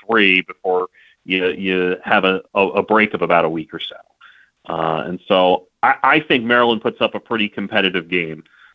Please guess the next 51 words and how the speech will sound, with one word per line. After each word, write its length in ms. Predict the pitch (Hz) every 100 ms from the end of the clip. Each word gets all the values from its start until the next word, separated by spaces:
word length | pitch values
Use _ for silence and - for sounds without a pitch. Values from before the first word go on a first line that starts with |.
| _ -
Uh, 160 | 90
I 100 | 104
don't 200 | 120 120
know 240 | 117 113 104
if 80 | -
they 100 | 95
win. 220 | 98 95
It 60 |
might 200 | 101 107
be, 160 | 113 107
again, 300 | 92 101 90
to, 160 | 95 95
to 180 | -
go 180 | 92 107
back 240 | 107 107 107
to 40 |
the 80 | 101
last 320 | 107 135 -
confer-, 300 | 95 87 - _ _
portion 260 | 120 107 107
of 60 |
our 100 | 90
conversation, 640 | 92 90 87 - 85 - 82 _ _ -
maybe 220 | 131 143
this 140 | 143
is 120 | 143 127
another 300 | 131 127 117
coin 260 | 127 127
toss 220 | - 73 -
game, 220 | - _ _ _ _ _ -
uh, 500 | 98 95 95 92 90
which 440 | 95 107 - - -
isn't 260 | 123 131
the 80 | 113
worst 320 | 117 120 -
thing 140 | 113 98
in 80 | 95
the 60 |
world. 380 | 90 85 73 85
It, 100 | -
it, 400 | 101 82 90 - -
at 160 | 107
the 140 | 110 123
end 100 | 135
of 60 |
the 60 | 117
day, 300 | 120 104 95
they'll 220 | 95 95
have 100 | 95 -
found 280 | 131 120 120
themselves, 580 | 107 98 107 95 92 -